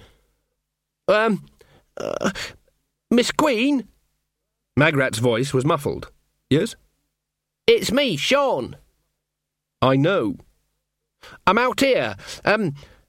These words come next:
"I think they've hurt Miss Tockley. Um, they say they'll hurt me some more if you don't come out, but you don't have to come out because they daren't come in there because of all the iron, so I shouldn't listen to 'em if I was you."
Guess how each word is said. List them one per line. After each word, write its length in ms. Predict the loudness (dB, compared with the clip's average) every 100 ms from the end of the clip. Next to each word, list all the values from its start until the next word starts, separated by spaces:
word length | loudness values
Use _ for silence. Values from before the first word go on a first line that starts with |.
| _ _
"I 100 | -2
think 360 | 0 0 0 0
they've 180 | -2 0
hurt 320 | 0 0 0
Miss 220 | -4 -4 0
Tockley. 520 | 0 0 -4 -2 -6 -12 -6
Um, 300 | -2 0 -2 -6 -14 -20 _
they 180 | 0 0
say 220 | 2 0
they'll 160 | 2 0
hurt 200 | -2 -2
me 160 | -2 0
some 220 | 0 0
more 180 | 0 0
if 120 | -2
you 80 | 0
don't 320 | 0 0 0
come 220 | 0 0
out, 440 | -2 -2 -4 -8 -8 -14 -14 -2
but 120 | 0 2
you 100 | 2
don't 220 | 0 0
have 180 | 0 0
to 100 | 2
come 240 | 2 2
out 180 | 0 -2
because 240 | -2 0
they 100 | 0
daren't 560 | -2 0 0 2 -2 0
come 180 | 2 2
in 200 | 0 0
there 220 | 0 0
because 280 | -2 -2 0
of 80 |
all 180 | 0 0
the 120 | 0
iron, 260 | 0 0 -2
so 160 | -2 -2
I 40 |
shouldn't 240 | -2 -2
listen 180 | -2 0
to 100 | 0
'em 60 | 0
if 140 | 0
I 120 | 0 0
was 140 | 0
you." 260 | 0 -2